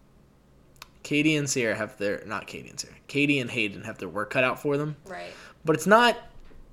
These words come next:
Speaker 1: impossible. Highly unlikely.
Speaker 2: It wouldn't surpri-, I'm saying Hayden as, like, a safe bet,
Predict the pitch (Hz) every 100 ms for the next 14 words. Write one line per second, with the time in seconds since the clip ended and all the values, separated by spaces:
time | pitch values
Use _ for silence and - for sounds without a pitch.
0 | - 175 170 170 131 - 85 123 - -
1 | - - - - _ _ _ _ - -
2 | - - - - - - - - 139 120
3 | 117 92 76 - - - - - - -
4 | - - - - - - 240 240 339 415
5 | 403 - - 294 214 262 302 359 427 370
6 | 254 190 190 196 208 208 220 - - -
7 | _ - - - 185 180 190 175 - 160
8 | 165 - 180 175 190